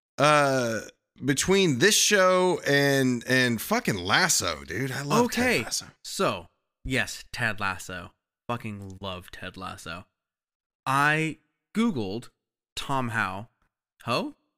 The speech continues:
Speaker 2: How? Did we figure that out already?
Speaker 1: How?
Speaker 2: How? Tom Howe.
Speaker 1: I think
Speaker 2: I
Speaker 1: it's
Speaker 2: Googled
Speaker 1: Howe.
Speaker 2: him. Went to Wikipedia. Um, he is a musician, born in nineteen seventy-seven, but he's done a ton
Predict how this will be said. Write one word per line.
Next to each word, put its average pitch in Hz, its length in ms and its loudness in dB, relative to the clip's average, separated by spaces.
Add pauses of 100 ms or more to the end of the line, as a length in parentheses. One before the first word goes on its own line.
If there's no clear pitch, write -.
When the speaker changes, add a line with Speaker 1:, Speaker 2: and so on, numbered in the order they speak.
(120)
Speaker 2:
How? 185 280 -2 (140)
Did 131 60 -12
we 147 80 -6
figure 156 240 -8
that 156 120 -8
out 156 140 -10
already? 151 360 -12 (160)
Speaker 1:
How? 131 480 4 (180)
Speaker 2:
How? 113 520 0 (340)
Tom 147 220 -2
Howe. 98 320 -4 (580)
Speaker 1:
I 110 40 -4
think 117 140 0
Speaker 2:
I 139 40 2
Speaker 1:
it's 139 80 2
Speaker 2:
Googled 135 240 2
Speaker 1:
Howe. 104 80 -2
Speaker 2:
him. 98 140 -12 (180)
Went 160 160 -4
to 165 80 -2
Wikipedia. 110 640 -6 (840)
Um, 131 440 0 (500)
he 131 720 -2 (540)
is 113 380 -6
a 113 60 -8
musician, 113 580 -12 (460)
born 104 180 -8
in 98 100 -10
nineteen 95 300 -14
seventy-seven, 98 540 -14 (400)
but 175 120 2
he's 175 240 2
done 214 240 2
a 135 140 -4 (320)
ton 127 720 0